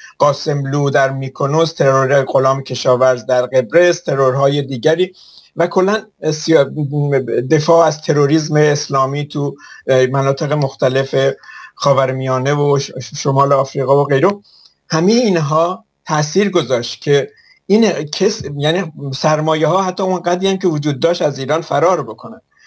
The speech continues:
مغزهای متفکر، کارگرای ماهر،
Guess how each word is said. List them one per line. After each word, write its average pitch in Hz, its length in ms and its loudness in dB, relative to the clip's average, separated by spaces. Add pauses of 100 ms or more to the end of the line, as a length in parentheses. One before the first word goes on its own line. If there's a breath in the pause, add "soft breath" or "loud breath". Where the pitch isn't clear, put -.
(120)
مغزهای 156 560 0
متفکر، 156 800 0
کارگرای 151 640 0
ماهر، 165 580 0